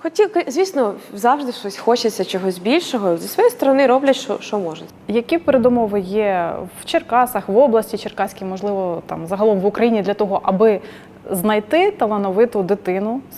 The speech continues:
Speaker 2: Скільки треба вкласти зусиль і коштів так само в цю дитину, аби виростити чемпіона?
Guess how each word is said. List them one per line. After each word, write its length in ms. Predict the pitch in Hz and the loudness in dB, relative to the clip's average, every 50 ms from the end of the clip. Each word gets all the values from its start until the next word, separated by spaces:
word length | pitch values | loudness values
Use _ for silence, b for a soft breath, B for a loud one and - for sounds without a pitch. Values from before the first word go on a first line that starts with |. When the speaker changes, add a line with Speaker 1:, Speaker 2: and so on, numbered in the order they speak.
| - - - - - | -18 -18 -18 -18 -8
Speaker 2:
Скільки 340 | - - 285 302 - 294 | -2 0 0 2 2 0
треба 300 | 254 - 240 247 233 233 | 0 2 2 2 2 2
вкласти 760 | 220 - - 233 240 247 - - - 233 220 214 202 190 - - - - | 0 0 0 0 0 0 -2 -2 0 2 4 4 4 2 0 -2 -6 -6
зусиль 640 | 202 185 233 226 - - 254 240 226 220 226 220 220 - - - - | -2 -2 -2 -2 -2 0 0 2 2 2 0 -2 -4 -10 -16 -18 -8
і 220 | - 208 226 220 214 | -2 0 2 2 2
коштів 500 | 214 - 214 214 226 - - 254 220 208 - - 202 196 | 4 4 2 2 2 0 0 0 0 0 -2 -8 -10 -6
так 160 | - 226 214 - | -4 -6 -6 -4
само 640 | - - 226 214 214 214 208 202 185 - - 165 - | -4 -2 -2 0 0 0 0 -2 -2 -4 -6 -8 -12
в 20 | |
цю 200 | - - - 226 | -10 -4 -2 0
дитину, 480 | 202 196 208 208 - 208 208 196 202 - | 2 2 0 2 2 2 2 2 0 -2
аби 280 | - 208 190 233 254 240 | -2 2 4 4 4 4
виростити 1040 | 202 190 240 294 302 294 240 220 - - 233 226 233 - 233 233 226 220 220 208 190 | 4 4 4 4 4 4 2 0 2 2 2 2 2 2 4 6 6 6 6 4 2
чемпіона? 640 | 220 - - 208 202 - 220 196 170 160 - 85 | 0 -4 -4 -4 0 2 2 2 2 0 -4 -8